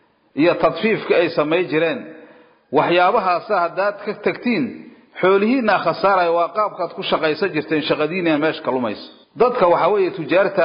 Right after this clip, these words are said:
qaar ah haddii la yidhaahdo, "Waxaan shareecada xaaraamay ku tahay," waxay leeyihiin, "Aniga, waxa weeye, xoolahaygi baa khasaaraya. Shareecada haddaan ku socdo, nuqsaan baa waxayga ku dhacaysa."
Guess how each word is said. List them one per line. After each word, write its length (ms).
qaar 240
ah 60
haddii 260
la 80
yidhaahdo, 380
"Waxaan 280
shareecada 460
xaaraamay 520
ku 140
tahay," 280
waxay 280
leeyihiin, 420
"Aniga, 380
waxa 220
weeye, 380
xoolahaygi 520
baa 140
khasaaraya. 720
Shareecada 480
haddaan 300
ku 120
socdo, 380
nuqsaan 500
baa 140
waxayga 360
ku 140
dhacaysa." 500